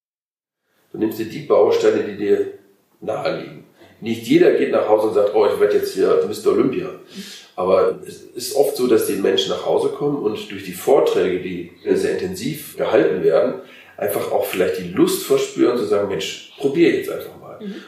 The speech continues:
Speaker 1: Und in dem Moment, wo er es probiert, hat man ja schon einen Schritt geschafft. Inwiefern er es durchhält, wir können nicht die ganze Welt retten, das wollen wir auch nicht, aber man kann ver-, mindestens versuchen, einen Anstoß zu schaffen für die Leute, zu sagen, es geht, probier es mal aus.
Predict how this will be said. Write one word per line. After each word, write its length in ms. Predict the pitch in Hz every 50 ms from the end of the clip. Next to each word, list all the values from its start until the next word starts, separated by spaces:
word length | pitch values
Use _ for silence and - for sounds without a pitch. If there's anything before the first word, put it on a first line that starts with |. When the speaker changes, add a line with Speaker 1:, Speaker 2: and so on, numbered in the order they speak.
| - -
Speaker 1:
Und 60 | -
in 120 | 107 -
dem 160 | - 135 160 185
Moment, 180 | - - -
wo 60 | 113
er 80 | 107 -
es 100 | - -
probiert, 680 | - - 92 - - - 175 214 208 - - - - - - - - _ _ _
hat 100 | - -
man 100 | - 117
ja 60 | 104 101
schon 160 | 101 - 107
einen 80 | 104 -
Schritt 280 | - - 113 - -
geschafft. 420 | - - - - 123 123 - - - _ _ _ _ _ _ _ _ _ _ _ _ _ _ _ _ - -
Inwiefern 600 | - 107 98 92 101 117 151 170 - - - - -
er 80 | -
es 140 | - - -
durchhält, 640 | - 156 180 - - - - - - - - - - - - _ _ -
wir 100 | - -
können 200 | - - 110 113
nicht 120 | 113 107 -
die 80 | 107
ganze 260 | 95 104 - 98 92 92
Welt 180 | 110 120 - - - -
retten, 200 | - - - -
das 120 | - -
wollen 200 | - 113 139 -
wir 140 | - - -
auch 60 | -
nicht, 160 | - - - -
aber 100 | - 92
man 140 | 90 90 -
kann 160 | - - -
ver-, 240 | - - 85 82 - -
mindestens 340 | 104 - - - - - -
versuchen, 540 | - - - - 127 127 127 123 127 - - - 185 185 180 - -
einen 100 | - 92 -
Anstoß 520 | - - 151 165 - - 160 147 147 - -
zu 60 | -
schaffen 380 | 135 - - 135 135 131 123 -
für 120 | - -
die 100 | - -
Leute, 500 | - 107 104 104 104 - 117 117 - - - - - - _ _
zu 140 | - 101 104
sagen, 420 | 98 110 107 104 85 92 - - -
es 160 | - - -
geht, 560 | 95 104 117 139 165 - - - - - -
probier 300 | - 98 - 95 101 101
es 120 | 101 - -
mal 140 | 92 90 -
aus. 580 | - 95 90 - - - - - - - _